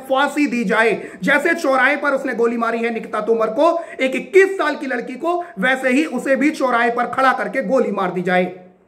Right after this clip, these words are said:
निकिता को इंसाफ दिलाने के लिए लोग जगह जगह प्रदर्शन कर रहे हैं, लेकिन अब इस मामले में सीधे सीधे कांग्रेस का connection जुड़ता हुआ आ रहा है। आपको बता दूं कि आरिफ, आ-, आरोपी तौसीफ के चचेरे भाई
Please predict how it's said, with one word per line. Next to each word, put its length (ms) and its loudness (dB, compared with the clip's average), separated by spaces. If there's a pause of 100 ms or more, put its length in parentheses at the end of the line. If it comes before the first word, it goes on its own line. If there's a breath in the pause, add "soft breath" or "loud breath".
(320)
निकिता 340 2
को 140 0
इंसाफ 360 0
दिलाने 260 2
के 80 -6
लिए 160 -2
लोग 240 0
जगह 180 0
जगह 260 0 (120)
प्रदर्शन 400 -2
कर 120 2
रहे 140 0
हैं, 400 -2
लेकिन 260 0
अब 300 -4
इस 180 -4
मामले 340 2
में 120 0
सीधे 460 4
सीधे 260 -2
कांग्रेस 400 -4
का 120 -4
connection 420 -6
जुड़ता 240 -4
हुआ 180 0
आ 80 2
रहा 180 0
है। 140 -4 (520 soft breath)
आपको 220 0
बता 160 4
दूं 100 4
कि 120 0
आरिफ, 480 0
आ-, 200 2
आरोपी 440 0
तौसीफ 500 0
के 120 -2
चचेरे 380 0
भाई 300 2